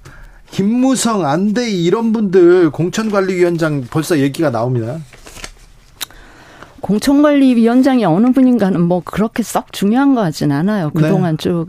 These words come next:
Speaker 2: 해온 걸 보면.
Speaker 1: 그래요?
Speaker 2: 네, 네.
Speaker 1: 네. 어, 국민의힘은 수도권 의석 백이십일 석 중에 열여섯 석 지금 차지하고 있습니다.
Speaker 2: 아, 백이십일 석.
Speaker 1: 그러니까, 네, 그럼
Speaker 2: 네, 네.
Speaker 1: 나머진 거의 대부분은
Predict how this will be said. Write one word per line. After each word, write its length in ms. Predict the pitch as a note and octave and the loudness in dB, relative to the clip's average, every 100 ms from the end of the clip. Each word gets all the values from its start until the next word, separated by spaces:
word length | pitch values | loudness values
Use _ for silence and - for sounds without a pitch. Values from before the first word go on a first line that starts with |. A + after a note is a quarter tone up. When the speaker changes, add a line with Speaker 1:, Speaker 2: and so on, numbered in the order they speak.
| - | -4
Speaker 2:
해온 300 | G3+ G3 E3+ | -4 -2 -2
걸 180 | D3 D3 | -4 -6
보면. 600 | D#3+ C#3+ C#3 C#3 F#3+ - - | -6 -4 -4 -4 -4 -4 -6
Speaker 1:
그래요? 360 | C#3 C#3 C#3 | -6 -6 -6
Speaker 2:
네, 340 | D3+ D3 C#3+ C#3 - | -6 -6 -6 -8 -10
네. 160 | A#2 | -12
Speaker 1:
네. 20 | A2+ B2+ - D3 - - - - - - - | -14 -12 -8 -6 -8 -14 -14 -16 -16 -20 -14
어, 520 | D3+ C#3+ C#3+ D3 C#3+ C#3 | -6 -4 -2 -2 -2 -4
국민의힘은 640 | D3+ F3 F#3+ F#3 F3+ G3 | -4 -2 -2 0 0 -2
수도권 460 | F3+ - G#3 G3 F3 | -4 -6 -4 -2 0
의석 320 | D#3 D#3+ - - | 0 -2 -6 -4
백이십일 720 | D3 C3+ D3 E3 G3+ D3 C#3 | -4 0 0 0 0 2 2
석 260 | C3 C#3+ - | 0 -2 -4
중에 320 | B2+ D#3 A#2 - | -4 -2 -4 -4
열여섯 560 | A2+ D3 C#3+ B2+ B2+ F3+ | 0 2 2 0 -2 -4
석 280 | - G3+ - | -4 -6 -8
지금 260 | B2+ A#2+ | -6 -6
차지하고 480 | - C3+ D3 B2+ A#2+ | -6 -10 -8 -8 -8
있습니다. 360 | G#2 - G2+ A2+ | -12 -10 -10 -10
Speaker 2:
아, 400 | B2 - - C#3 | -10 -14 -8 -6
백이십일 220 | C#3 D3 C#3+ | -4 -4 -2
석. 60 | |
Speaker 1:
그러니까, 240 | D#3+ D3 C3 | -2 -2 -2
네, 280 | B2+ D3 C3 - | 0 0 0 -2
그럼 60 | |
Speaker 2:
네, 60 | D3+ | -2
네. 60 | C#3 | -2
Speaker 1:
나머진 600 | A#2+ C#3+ D#3+ D3 D3+ A#2+ - | 0 0 -2 -2 -4 -6 -10
거의 220 | - D3 | -4 -2
대부분은 500 | C#3 C3+ D#3+ D#3 D#3 | -2 -2 -2 -2 -2